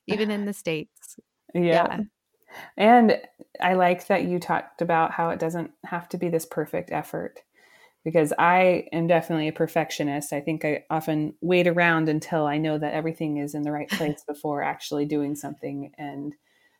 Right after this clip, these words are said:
Speaker 2: so I would be in the definite, the camp of, like,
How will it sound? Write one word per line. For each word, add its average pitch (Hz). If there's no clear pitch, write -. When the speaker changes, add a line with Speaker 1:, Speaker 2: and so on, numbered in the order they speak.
Speaker 2:
so 165
I 165
would 185
be 175
in 151
the 156
definite, 165
the 165
camp 160
of, 151
like, 139